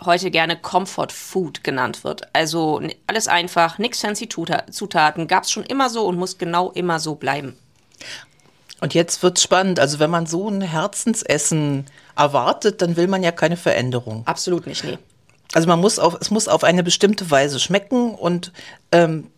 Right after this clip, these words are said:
Speaker 2: eben zum Beispiel das Gefühl von Geborgenheit vermitteln. Eine von euch hat mir zum Beispiel erzählt, dass sie früher, äh, in ihr-, vielleicht in ihrer Kindheit total gerne Bienenstich vom Bäcker gegessen hat.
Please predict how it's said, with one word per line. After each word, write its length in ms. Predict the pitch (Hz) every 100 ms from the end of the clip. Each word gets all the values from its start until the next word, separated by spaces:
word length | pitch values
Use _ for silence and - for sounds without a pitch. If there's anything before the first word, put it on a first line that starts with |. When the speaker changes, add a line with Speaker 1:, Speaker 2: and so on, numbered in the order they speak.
| -
Speaker 2:
eben 240 | 160 175 170
zum 140 | 139
Beispiel 420 | 131 139 - 151
das 160 | 135 -
Gefühl 280 | 143 - 151
von 200 | 147 139
Geborgenheit 600 | 127 107 143 151 127 120
vermitteln. 520 | 127 127 123 123 127 - - - - _ _ _ - -
Eine 220 | 135 185
von 160 | 202 156
euch 240 | 170 190
hat 80 | 190
mir 100 | 180
zum 160 | 180
Beispiel 320 | 175 165 - 170
erzählt, 500 | 151 - 185 175 - - - - - _ -
dass 320 | 165 - -
sie 140 | 160
früher, 680 | 147 - 175 220 254 226 208 165
äh, 340 | 175 170 147
in 80 | 160
ihr-, 160 | 156 -
vielleicht 460 | - 143 147 170
in 100 | 175
ihrer 200 | 170 147
Kindheit 480 | 143 202 233 220 208 - -
total 380 | - 185 180 196
gerne 300 | 180 170 175
Bienenstich 600 | 156 214 233 - 185 180
vom 200 | 175 165
Bäcker 260 | 131 127
gegessen 500 | 117 120 107 - 113
hat. 260 | 113 107 -